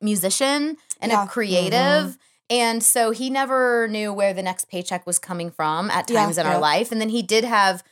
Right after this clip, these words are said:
Speaker 1: more salary jobs at times, and that was amazing.
Speaker 3: Yeah.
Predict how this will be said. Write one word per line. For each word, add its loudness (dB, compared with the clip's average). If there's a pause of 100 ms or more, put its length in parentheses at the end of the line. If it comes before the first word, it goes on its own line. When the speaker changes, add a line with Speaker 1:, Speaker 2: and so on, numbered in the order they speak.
(120)
Speaker 1:
more -2
salary 2
jobs 0 (260)
at -6
times, 0
and -6
that 0
was -2
amazing. 0
Speaker 3:
Yeah. 2